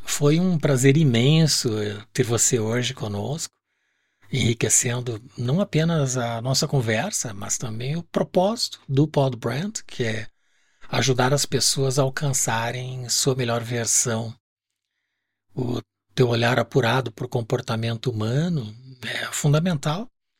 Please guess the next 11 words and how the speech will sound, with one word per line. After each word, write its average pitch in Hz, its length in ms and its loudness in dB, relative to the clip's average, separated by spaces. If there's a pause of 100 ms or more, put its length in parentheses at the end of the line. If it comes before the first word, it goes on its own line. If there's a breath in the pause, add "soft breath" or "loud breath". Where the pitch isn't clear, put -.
(440)
pra 131 140 2
todos 170 340 2
nós 143 440 0
que 120 280 -12
buscamos 127 500 -2
construir 127 800 -2
marcas, 120 960 -2
negócios 120 800 -2
e 151 40 2
uma 180 180 4
vida 151 300 -2